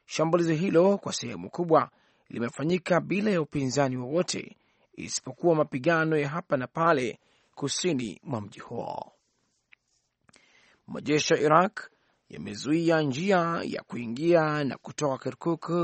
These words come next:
jana Jumatatu, wakati mapigano na Wakurdi wa Peshmerga yakiongezeka vikali.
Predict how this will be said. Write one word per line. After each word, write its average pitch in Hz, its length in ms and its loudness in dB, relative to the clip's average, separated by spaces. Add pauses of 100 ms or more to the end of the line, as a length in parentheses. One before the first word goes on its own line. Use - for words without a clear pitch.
(140)
jana 113 300 -6
Jumatatu, 110 720 -4 (520)
wakati - 460 -4
mapigano 139 520 0
na 160 100 0
Wakurdi 143 440 -2
wa 139 60 0
Peshmerga 151 680 -4 (400)
yakiongezeka 131 840 -2
vikali. - 640 -6